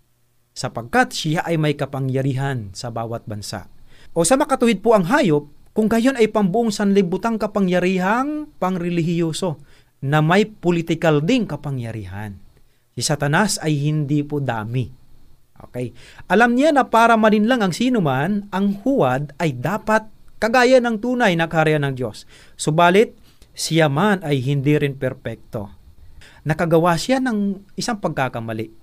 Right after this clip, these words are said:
sapagkat mayroong isang kapangyarihang usigin, patayin ang mga, ah, tatangging susunod sa uri ng kanyang pagsamba at ipinagkaloob sa kanya na makipagbaka sa mga banal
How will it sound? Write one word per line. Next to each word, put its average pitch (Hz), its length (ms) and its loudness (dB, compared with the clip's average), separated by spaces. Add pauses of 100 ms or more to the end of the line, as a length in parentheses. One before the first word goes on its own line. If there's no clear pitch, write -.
(140)
sapagkat 311 640 2
mayroong 220 480 0
isang 214 240 -2
kapangyarihang 175 720 -2
usigin, 208 960 0 (240)
patayin 147 400 -2
ang 170 160 -2
mga, 151 400 -2 (640)
ah, 170 240 -2
tatangging 262 480 0
susunod 202 400 2
sa - 160 -6
uri 185 320 -2
ng 165 80 -6
kanyang 156 320 -2
pagsamba 131 720 -4 (320)
at 156 160 -2
ipinagkaloob 180 1040 -2
sa 160 160 -8
kanya 185 480 -4 (480)
na 139 80 -2
makipagbaka 139 800 -6
sa 131 160 -8
mga 120 240 -8
banal 190 400 -4